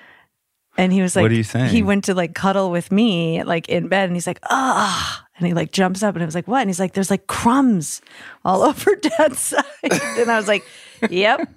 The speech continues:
Speaker 1: that's right." I was like,
Speaker 2: Okay.
Speaker 1: "Okay."
Speaker 2: Um, yeah.
Speaker 1: No, I know what you mean. I know what you mean.
Speaker 2: There's crumbs.
Speaker 1: Yep.
Speaker 2: So you're saying I put the crumbs there <laughs> for the most part?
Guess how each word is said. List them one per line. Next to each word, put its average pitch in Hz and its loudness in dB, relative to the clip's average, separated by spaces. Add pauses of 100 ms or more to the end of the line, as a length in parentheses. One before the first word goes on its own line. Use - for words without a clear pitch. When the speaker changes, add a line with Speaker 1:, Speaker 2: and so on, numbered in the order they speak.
(100)
Speaker 1:
that's - -8
right." 269 0 (220)
I 285 -4
was 269 -8
like, 269 -2 (460)
Speaker 2:
Okay. 107 2 (260)
Speaker 1:
"Okay." 190 -2 (680)
Speaker 2:
Um, 135 0 (960)
yeah. 170 4
Speaker 1:
No, 214 2
I 220 -2
know 254 -4
what 269 -6
you 262 -8
mean. 190 -8
I 202 -6
know 208 -2
what 202 -4
you 165 -4
mean. 147 -4
Speaker 2:
There's 110 0
crumbs. 107 -4
Speaker 1:
Yep. 170 -4 (540)
Speaker 2:
So - 0
you're 117 4
saying 107 2
I 101 2
put 95 -8
the - -10
crumbs 87 -4
there 95 2
<laughs> 110 -4
for - -16
the 143 0
most - -10
part? 101 -2